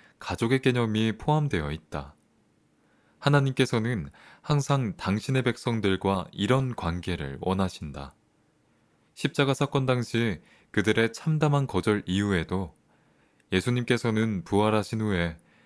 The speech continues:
두 마리아에게 이렇게 말씀하셨다.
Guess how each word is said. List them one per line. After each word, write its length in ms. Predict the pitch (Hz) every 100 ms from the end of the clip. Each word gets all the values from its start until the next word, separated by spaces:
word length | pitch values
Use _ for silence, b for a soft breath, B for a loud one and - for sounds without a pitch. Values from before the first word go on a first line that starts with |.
| b b -
두 200 | 117 123
마리아에게 960 | 95 82 107 120 120 110 - 87 85 -
이렇게 360 | 92 113 -
말씀하셨다. 880 | 82 71 - 90 82 85 - 73 69